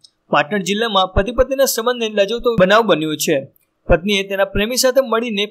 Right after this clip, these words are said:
પતિને પતાવી દીધો હતો અને લાશ ઠેકાણે લગાવીને મગરના આંસુ સારતી પોલીસ મથકે પતિ ગુમ થયાની અરજી આપી હતી. જોકે ત્રણ મહિના વીતવા છતાં મૃતકનો કોઈ પત્તો ન હતો અને મૃતકના પિતરાઈ ભાઈએ ન્યાય માટે હાઈકોર્ટના દરવાજા ખખડાવ્યા હતા અને સમગ્ર ભાંડો ફૂટ્યો હતો.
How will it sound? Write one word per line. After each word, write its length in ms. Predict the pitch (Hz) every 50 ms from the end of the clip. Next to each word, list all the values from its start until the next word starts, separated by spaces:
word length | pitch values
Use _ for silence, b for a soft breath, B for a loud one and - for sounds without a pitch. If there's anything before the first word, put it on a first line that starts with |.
| - _ -
પતિને 340 | 214 214 208 - 269 254 247
પતાવી 360 | 240 240 220 185 214 202 196
દીધો 240 | 190 160 165 - 185
હતો 240 | 175 190 180 214 214 226 220 _ _ _ -
અને 120 | 196 190 196
લાશ 260 | 190 185 196 226 233 -
ઠેકાણે 280 | 190 190 190 220 220 220
લગાવીને 460 | 214 208 202 233 254 262 247 220 214
મગરના 460 | 214 208 196 208 196 196 254 262 269
આંસુ 180 | 262 233 - 262
સારતી 540 | 240 - 240 220 220 214 233 214 202 202 202
પોલીસ 200 | - 226 254 240 262
મથકે 340 | 254 254 233 262 254 262 269
પતિ 340 | 269 - 220 208 - 262 220
ગુમ 180 | 202 240 233
થયાની 320 | 208 226 226 226 233 254 254
અરજી 280 | 233 202 170 185 240
આપી 360 | - 196 175 165 165 185 165
હતી. 420 | 151 147 147 160 156 139 127 156 - - - _ -
જોકે 160 | 196 196 240
ત્રણ 260 | - 220 226 240 254
મહિના 200 | 254 254 262 269
વીતવા 260 | 254 233 226 240 254
છતાં 480 | 240 - 254 247 - 240 220 226 220 214
મૃતકનો 360 | 208 196 214 254 247 269 262
કોઈ 120 | 262 262 262 269
પત્તો 200 | 220 202 196 254
ન 100 | 247 247
હતો 340 | 247 247 247 233 277 269 294
અને 200 | 285 - 185 202
મૃતકના 400 | 214 214 220 214 269 269 277 277
પિતરાઈ 320 | 254 233 233 - 262 269
ભાઈએ 320 | 240 240 240 247 240 240 240
ન્યાય 240 | 233 208 220 233 247
માટે 260 | 240 254 247 - 165
હાઈકોર્ટના 340 | 185 202 208 254 262 277 277
દરવાજા 340 | 254 226 226 233 240 262
ખખડાવ્યા 460 | 254 262 - - 226 233 247 247 262 254
હતા 180 | 247 269 269
અને 100 | 262 247
સમગ્ર 400 | 220 - 220 214 233 240 240 233
ભાંડો 320 | 196 175 165 170 170 208 226
ફૂટ્યો 460 | 220 - - 175 160 151 165 156 143
હતો. 240 | 147 151 165 156